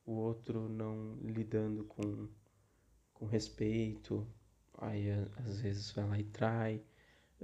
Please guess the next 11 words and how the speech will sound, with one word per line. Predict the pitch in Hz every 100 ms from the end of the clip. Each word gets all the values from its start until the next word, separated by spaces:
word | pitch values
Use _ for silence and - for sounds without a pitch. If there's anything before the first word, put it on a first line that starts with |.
| - - - - _ -
Num | - 143 180
contexto | 175 160 156 156 156 - 160
geral, | 151 160 120 113
assim, | 107 - 104
né? | 101 104 101 - - _ _ _ _ -
Acredito | 117 113 117 -
que, | 127 127
então, | 127 127 117 117 117 110 - - - _ -
resumindo, | 117 110 107 110 123 110 110 110 -
é, | 107 110 110 123
a | 104 104 104